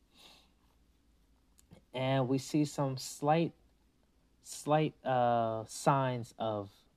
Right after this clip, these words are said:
something has happened because of this bite, right? It's hard to prick his skin. Um, he apparently can react to things before they actually happen.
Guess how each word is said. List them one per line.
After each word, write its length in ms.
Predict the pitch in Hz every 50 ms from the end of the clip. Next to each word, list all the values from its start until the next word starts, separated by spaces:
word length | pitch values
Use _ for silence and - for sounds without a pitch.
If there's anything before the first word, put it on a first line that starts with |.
| _ _ _ _ _ _
something 460 | - - - 143 127 127 - 131 110
has 160 | 110 104 - -
happened 320 | - 120 117 - - 110
because 320 | - 107 - 113 101 95
of 100 | 101 95
this 180 | - 98 95 -
bite, 340 | - - 101 92 85 80 - -
right? 260 | 98 98 110 110 - - _ _ _ _ _ _ -
It's 140 | 135 - -
hard 340 | - 143 139 139 131 127 -
to 100 | - 113
prick 320 | - - - 151 - -
his 120 | - 120 -
skin. 580 | - - - - 160 165 165 170 165 170 170 - _ _ - - - - _ _ _ _ _ _ _ -
Um, 220 | 107 110 107 107 113
he 300 | - - 143 139 135 131 127 -
apparently 460 | - - - 156 151 143 - 135 143
can 200 | 135 - 147 123
react 500 | 113 110 107 117 123 131 143 135 123 - _ _ -
to 120 | - 151
things 500 | 135 - - 151 139 139 139 139 135 -
before 400 | - 120 - - - 131 127 123
they 240 | 117 120 113 110 107
actually 380 | - 110 117 - - - 107 98
happen. 540 | - - 139 147 147 - 160 160 160 156